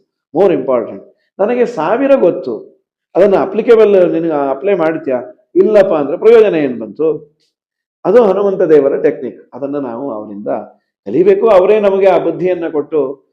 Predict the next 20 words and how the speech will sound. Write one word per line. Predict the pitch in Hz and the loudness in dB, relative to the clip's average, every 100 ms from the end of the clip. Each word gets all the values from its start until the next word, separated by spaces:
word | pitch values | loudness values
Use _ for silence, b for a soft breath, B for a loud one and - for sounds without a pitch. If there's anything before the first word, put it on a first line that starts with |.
| _ _ | _ _
ಸಕಾಲದಲ್ಲಿ | 147 143 175 196 196 175 165 180 220 - | -8 -2 2 4 4 2 0 -4 -6 -8
ನಮ್ಮಲ್ಲಿರುವ | 139 160 185 185 175 156 156 175 - - _ _ | -8 -4 -4 -2 -2 0 0 -2 -6 -20 _ _
ಪ್ರಜ್ಞೆ, | 147 165 165 175 190 | 0 0 0 -2 0
ನಮ್ಮಲ್ಲಿರುವ | 156 147 170 170 151 139 | 0 -4 -4 -2 0 -2
ಶಕ್ತಿ | 127 - 185 - 160 139 - - _ _ | -4 -4 -6 -2 -2 -2 -6 -18 _ _
ವಿನಿಯೋಗ | 139 151 196 208 208 185 | -2 2 2 2 2 2
ಆಗುವಂತೆ, | 160 165 160 151 151 175 | 2 2 0 -2 -4 -6
ಜಗತ್ತಿಗೆ, | 156 139 165 - 165 165 180 | -2 0 -2 -2 -4 -4 -4
ನನಗೆ, | 143 147 156 | -6 -6 -4
ಇಬ್ಬರಿಗೂ | 160 139 151 156 156 | -4 -4 -4 -4 -6
ಉಪಯೋಗ | 143 127 156 208 196 | -8 -6 0 2 2
ಆಗುವಂತೆ | 156 147 147 131 - 151 120 - _ _ _ | 0 -4 -6 -10 -6 -4 -4 -8 _ _ _
ಅನುಗ್ರಹ | 107 135 170 127 113 | -14 -8 -6 -8 -10
ಮಾಡ್ಲಿ | 104 151 175 147 120 | -6 -4 -4 -4 -6
ಅಂತ | 107 | -6
ಅವರನ್ನು | 143 110 - _ _ 98 87 _ | -6 -6 -10 _ _ _ _ _
ಪ್ರಾರ್ಥನೆ | - 98 _ _ _ | -20 -20 _ _ _
ಮಾಡುವ. | 113 _ _ _ _ | -20 _ _ _ _
ಹರಯೇ | 113 107 101 | -16 -12 -12
ನಮಃ. | 98 95 98 110 _ | -14 -18 -20 -20 _